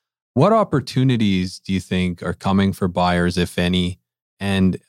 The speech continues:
clearly timing the bottom, it doesn't sound like that's a strategy that you'd employ, but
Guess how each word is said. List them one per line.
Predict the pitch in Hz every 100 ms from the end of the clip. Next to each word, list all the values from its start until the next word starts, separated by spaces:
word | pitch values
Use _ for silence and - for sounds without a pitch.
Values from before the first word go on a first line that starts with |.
| _ _
clearly | - 135 143 110 98
timing | 104 101 98
the | 90
bottom, | 85 87 90 92 85 82 _ _ -
it |
doesn't | 98 92 90
sound | - 87 87
like | 80
that's | 87 82 - -
a | 85
strategy | - - 90 90 87 85
that | 85
you'd | 78 87
employ, | 85 - 90 85
but | 90 85